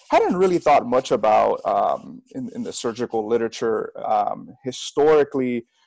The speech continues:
we, we really thought of elective as anything that was not an emergency, so anything that was not a trauma or anything that was not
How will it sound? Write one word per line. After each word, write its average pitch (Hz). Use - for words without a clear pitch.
we, 113
we 113
really 120
thought 120
of 113
elective 117
as 107
anything 131
that 120
was 113
not 110
an 107
emergency, 101
so 107
anything 117
that 104
was 104
not 101
a -
trauma 135
or 107
anything 117
that 110
was 107
not 104